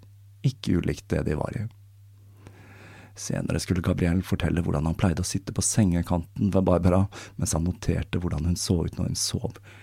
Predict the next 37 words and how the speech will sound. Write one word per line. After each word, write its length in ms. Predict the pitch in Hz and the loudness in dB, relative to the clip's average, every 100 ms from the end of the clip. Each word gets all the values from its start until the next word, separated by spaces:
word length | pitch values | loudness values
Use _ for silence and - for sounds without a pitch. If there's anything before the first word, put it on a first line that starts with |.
| - - | -18 -2
slik 220 | 98 90 | 0 0
at 100 | - | 0
han 80 | 85 | 0
kunne 200 | 90 87 | 0 0
beskrive 400 | - - 85 78 | 0 0 2 2
henne 200 | 80 85 | 0 -2
i 60 | |
den 120 | - 78 | 0 4
minste 380 | 95 - - - | 4 2 -4 -2
detalj 400 | - 78 73 - - - | -2 -2 -2 -4 -12 -6
i 100 | 82 | -4
boka. 380 | 76 - - - - - - - - - - - - | -2 -4 -4 -4 -8 -20 -20 -18 -18 -18 -20 -20 -18
Det 120 | - | -10
virker 400 | - - - - | -10 -10 -8 -4
jo 80 | 101 | -2
ganske 320 | 92 - - | -4 -4 -4
herlig 280 | - - - | -4 -4 -6
og 60 | - | -6
stødig, 380 | - 90 90 73 - | -4 -2 0 -2 0
<laughs> 80 | 107 | -2
må 80 | - | 2
jeg 100 | 120 | 0
vel 120 | - - | 0 -8
kunne 180 | - - | -8 -2
si. 160 | 92 - - - - - - - - - - - - - - - - | -2 -4 -14 -20 -20 -20 -20 -20 -16 -16 -16 -18 -20 -20 -20 -20 -14
Heltinnen 540 | 90 - 104 92 82 | -10 0 2 4 4
i 60 | 92 | 4
boka, 400 | 95 80 90 113 110 | 4 2 2 4 2
som 460 | - - - - - | -6 -10 -10 -12 -6
Gabriel 380 | 78 80 78 71 | -4 -2 -4 -2
senere 360 | - 78 76 | -2 0 -2
skulle 240 | - 85 80 | -4 -4 -2
fortelle 320 | 80 85 87 | 0 0 2
Ba-, 260 | 90 95 90 | 2 2 2
Barbara 400 | 82 80 85 101 | 2 0 2 0
at 160 | - | 0
var 80 | 90 | 0